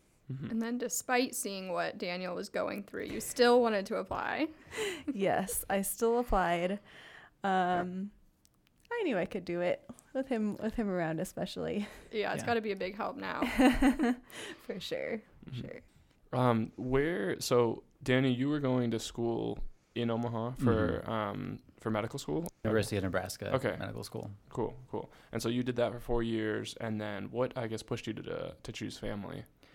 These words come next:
Speaker 4: That was the plan from the start. Um, like, ever since high school, I had a pretty, uh, big passion for preventive medicine,
Speaker 1: Mm-hmm.
Speaker 4: um, heavy focus for diet, nutrition.
Speaker 1: Mm-hmm.
Speaker 4: Uh, so that was always the, the plan from the start.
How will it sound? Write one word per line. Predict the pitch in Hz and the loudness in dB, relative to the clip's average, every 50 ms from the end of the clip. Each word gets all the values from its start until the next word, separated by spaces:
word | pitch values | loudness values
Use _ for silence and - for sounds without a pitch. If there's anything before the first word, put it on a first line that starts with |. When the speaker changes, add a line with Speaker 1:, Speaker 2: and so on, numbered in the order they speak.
| - - - _ - - - | -20 -20 -20 _ -18 -10 -4
Speaker 4:
That | 135 139 | -2 0
was | 143 143 131 | 0 0 0
the | 131 | -2
plan | 110 - 113 110 104 | -2 -2 -2 -2 -2
from | 104 107 | -2 -2
the | 101 92 | -2 -2
start. | - - 101 101 104 - - - _ _ - 180 | -2 0 0 0 0 -2 -6 -14 _ _ -12 -8
Um, | - 104 98 95 95 | -4 -2 -2 -2 -2
like, | 98 110 | -2 -2
ever | 117 113 107 113 | -2 -2 -2 -2
since | - 104 101 98 | -2 -2 -4 -2
high | - - 95 95 | -2 -2 -2 -2
school, | - - - 107 101 104 | -2 -4 -4 -4 -2 -2
I | 98 95 98 - | -2 -4 -6 -6
had | 95 95 | -6 -6
a | 92 | -6
pretty, | - - 101 95 90 - - - _ - - | -6 -6 -6 -4 -6 -6 -10 -14 _ -10 -8
uh, | 95 87 87 | -6 -6 -6
big | 87 98 92 - | -6 -8 -8 -6
passion | - 90 85 87 - - 92 90 87 | -4 -4 -4 -4 -4 -4 -6 -6 -6
for | - - 92 | -4 -6 -6
preventive | 85 - 101 87 85 85 98 101 101 - - - - | -6 -4 -4 -4 -2 -2 -2 -4 -6 -10 -16 -10 -6
medicine, | - 110 107 107 - - 113 110 113 113 120 123 120 110 - _ _ - | -4 -2 -2 -2 -2 -2 -2 -2 -2 -4 -4 -4 -6 -6 -10 _ _ -4
Speaker 1:
Mm-hmm. | |
Speaker 4:
um, | 98 92 87 87 85 82 | -4 -2 -2 -2 -4 -6
heavy | 87 98 95 95 | -6 -6 -8 -8
focus | - - 95 92 - - | -6 -6 -8 -8 -8 -12
for | - - - | -12 -10 -10
diet, | 87 - - 85 85 87 - - | -8 -6 -4 -4 -4 -4 -4 -6
nutrition. | 98 90 - - 98 90 - - 90 90 92 - _ _ _ _ - - - - - | -10 -10 -10 -10 -10 -10 -8 -8 -10 -10 -10 -14 _ _ _ _ -20 -20 -20 -14 -8
Speaker 1:
Mm-hmm. | - 110 | -4 0
Speaker 4:
Uh, | 98 92 90 | 0 0 0
so | - - | 0 0
that | 120 | 0
was | 117 107 | 0 2
always | 117 110 107 101 | 2 2 2 0
the, | 95 101 95 | -2 -4 -6
the | - - 92 | -6 -8 -10
plan | - - 90 82 90 101 101 | -8 -6 -6 -4 -4 -4 -6
from | - 113 113 | -6 -6 -6
the | 113 113 | -4 -4
start. | - - 123 123 123 - | -4 -2 -2 -2 -2 -4